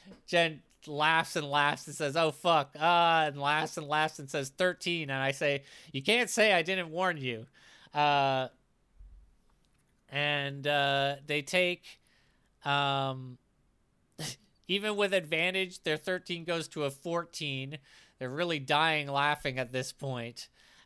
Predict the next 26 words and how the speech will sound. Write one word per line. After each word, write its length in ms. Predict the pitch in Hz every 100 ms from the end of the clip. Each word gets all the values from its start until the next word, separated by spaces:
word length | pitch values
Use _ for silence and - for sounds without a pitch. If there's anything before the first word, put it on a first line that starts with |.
| -
Um, 560 | 143 139 131 127 127 127 _
they, 600 | 143 139 135 135 135 131 _
uh, 340 | 151 143 139 131 139
but 220 | 151 135
then, 480 | 220 214 156 156 190 _ _ _ _
um, 680 | 156 160 156 156 156 151 151 139 _ 143
the 320 | 151 170 170
D 200 | 156 220
C 220 | 214 226
was 180 | 214 202
only 320 | 208 208 208
a 80 | 202
thirteen. 920 | - 220 214 - 226 262 208 120 113 _ _ - _
They 140 | 147 151
go, 220 | 165 170
"Oh 200 | 180 226
my 120 | 220
God, 300 | 175 220 220
amazing. 500 | 190 175 226 190 160
No 140 | 151 190
damage 400 | 196 214 208 202
on 140 | 202
a 60 | 190
successful 580 | 196 - 214 208 208
for 240 | 180 196 180
evasion." 600 | 165 196 214 175 127 117